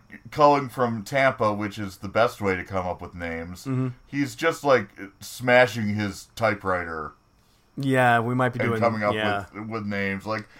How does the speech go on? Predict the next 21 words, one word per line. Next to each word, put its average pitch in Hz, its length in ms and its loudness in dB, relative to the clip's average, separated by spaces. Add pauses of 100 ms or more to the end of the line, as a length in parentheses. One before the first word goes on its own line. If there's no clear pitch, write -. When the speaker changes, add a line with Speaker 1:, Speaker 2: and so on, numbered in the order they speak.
(240)
Speaker 1:
'cause, 196 140 -2 (180)
'cause 202 300 -4
one 240 220 6
of 240 80 4
them 202 160 2
is, 139 220 -4 (140)
is 131 300 -4 (320)
X 175 380 6
Y 127 760 10
Q 165 720 -8 (140)
U 123 640 -4 (520)
I 117 480 4
N 107 320 -2
E, 87 440 -10 (300)
which 104 300 -12
Speaker 2:
Yeah. 101 320 -2 (200)
Speaker 1:
Z-, 95 140 -18 (240)
Zyquin? 127 1160 0 (380)
Speaker 2:
Z-, 113 100 -8
I 104 180 -6
guess. 95 600 -8